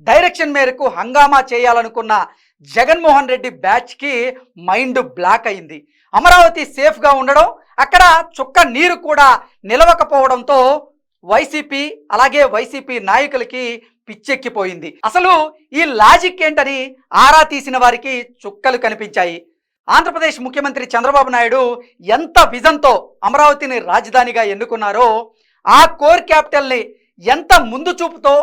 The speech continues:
ఆయన ప్రకటించారో తెలిసి బిక్క చచ్చిపోయారనేది ఇక్కడ వాస్తవం. రాజధాని అమరావతి మాస్టర్ ప్లాన్ని తయారు చేసే టైంలోనే నాటి చంద్రబాబు సర్కారు అన్ని ముందు జాగ్రత్తలు తీసుకుంది. ఎక్కడ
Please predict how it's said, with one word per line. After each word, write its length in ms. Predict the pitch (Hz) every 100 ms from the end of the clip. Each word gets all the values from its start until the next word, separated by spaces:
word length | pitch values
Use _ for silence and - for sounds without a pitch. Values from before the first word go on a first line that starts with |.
| - 240
ఆయన 160 | 269 247 -
ప్రకటించారో 640 | 226 254 269 269 254 247 - 240
తెలిసి 320 | 254 262 339 269 269 _ _ _ 147
బిక్క 240 | 247 - - -
చచ్చిపోయారనేది 920 | 269 285 285 262 247 233 226 220 262 233 240 _ _ 202
ఇక్కడ 160 | 226 202 147
వాస్తవం. 400 | 190 - 202 160 - - 226
రాజధాని 480 | 311 339 349 320 302 -
అమరావతి 540 | 214 294 311 277 277 269 262 262 _ 180 208
మాస్టర్ 400 | 294 294 302 294
ప్లాన్ని 320 | 262 254 240 233
తయారు 260 | 220 254 254
చేసే 220 | 233 233 214
టైంలోనే 480 | 214 226 220 226 269 254 262 _ _ _ _ 180 214
నాటి 280 | 320 - 302 247
చంద్రబాబు 460 | 247 311 277 269 247
సర్కారు 360 | 226 226 233 214 _ _ - 214
అన్ని 200 | 339 330 240
ముందు 200 | 254 311 269
జాగ్రత్తలు 400 | 262 247 - 208
తీసుకుంది. 380 | 214 - 175 156 147 _ _ _ 175 254
ఎక్కడ 300 | 254 302